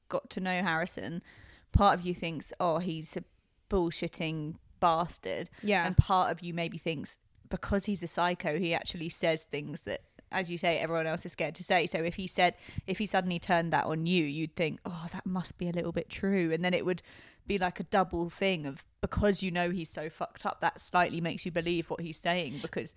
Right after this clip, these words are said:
Speaker 2: Yeah, but then also he lies. He li-, he says
Speaker 1: Yeah, he does.
Speaker 2: flat out lies. So it's annoying that he also comes out with these things that are kind of truthful because he
Speaker 1: Mm.
Speaker 2: is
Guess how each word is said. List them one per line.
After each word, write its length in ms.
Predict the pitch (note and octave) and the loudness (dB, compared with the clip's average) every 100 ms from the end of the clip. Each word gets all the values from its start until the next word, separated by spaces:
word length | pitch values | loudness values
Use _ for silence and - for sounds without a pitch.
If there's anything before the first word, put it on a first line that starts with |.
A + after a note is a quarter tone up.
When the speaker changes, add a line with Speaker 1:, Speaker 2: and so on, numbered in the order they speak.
| - G3 - | -10 -8 -4
Speaker 2:
Yeah, 340 | A#3+ B3 A3 G3 | 0 2 4 4
but 120 | B3 | 4
then 140 | C4 C4 - | 4 2 4
also 720 | D#4 F4 - G3+ F3+ F3+ F#3 - | 6 6 4 4 4 4 0 -6
he 280 | - - A3+ | -12 -2 2
lies. 920 | A3 A3+ G#3+ A#3+ C#4 F#3+ C#3 F2+ - | 6 8 10 10 10 8 6 0 -6
He 180 | - A3+ | -4 -2
li-, 380 | A3 A#3+ A#3+ B3+ | 2 6 8 6
he 160 | A#3+ A#3+ | 4 2
says 300 | - C4 C#4+ | 2 2 4
Speaker 1:
Yeah, 220 | G3 E3+ | 4 2
he 120 | F3+ | -2
does. 300 | F3+ F#3 D#3+ | -2 0 0
Speaker 2:
flat 240 | B3 C#4 D4 | 4 4 6
out 280 | B3+ C4+ A3+ | 4 4 4
lies. 640 | A#3 A#3+ B3+ A3 C#3+ E3 - - - | 4 4 6 4 2 -4 -10 -14 -18
So 200 | - - | -8 -2
it's 160 | A#3 G#3+ | -2 0
annoying 600 | A3 A3+ B3 C4+ G#3+ G3 | -2 2 2 2 0 -2
that 80 | F3+ | -2
he 160 | F#3+ | -2
also 340 | - G#3+ G#3 G3+ | 2 2 2 0
comes 280 | - F#3 F#3 | 2 2 4
out 140 | F3+ | 4
with 120 | F3 | 4
these 160 | F#3 F#3 | 2 0
things 300 | - F3+ E3+ | 2 0 2
that 100 | F3+ | 4
are 200 | - F#3 | 6 6
kind 240 | - F#3 E3+ | 6 2 0
of 100 | - | 0
truthful 560 | - A3+ - - A2+ | 2 2 2 -6 -4
because 360 | B2+ E3 F#3 F3 | -4 -2 0 2
he 120 | G#3+ | 0
Speaker 1:
Mm. 40 | F#3+ | 4
Speaker 2:
is 320 | G3+ G3 - | 2 2 -2